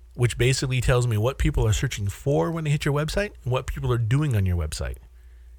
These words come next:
I also have information that tells me what people are searching for when they don't go to your website.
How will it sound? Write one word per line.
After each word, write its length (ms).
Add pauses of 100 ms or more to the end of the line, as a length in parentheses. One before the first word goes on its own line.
(280)
I 160
also 280
have 160
information 480
that 80
tells 240
me 100
what 200
people 380
are 80
searching 340
for 240
when 200
they 120
don't 340 (340)
go 140
to 60
your 120
website. 360